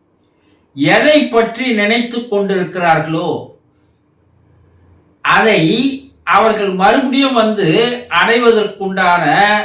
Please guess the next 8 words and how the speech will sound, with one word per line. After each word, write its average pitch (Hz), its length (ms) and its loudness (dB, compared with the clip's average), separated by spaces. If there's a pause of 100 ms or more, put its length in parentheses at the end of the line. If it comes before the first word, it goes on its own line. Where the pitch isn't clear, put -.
(1200)
வாய்ப்புகள் 196 760 0
இருக்கிறது 165 1000 -2 (360)
என்று 156 440 -2 (1040)
வேதகால 185 800 0
ரிஷிகள் 160 560 -4
கூறுகிறார்கள். 117 680 -8 (1400)
இறக்க 180 420 0
நேரத்துல 180 500 0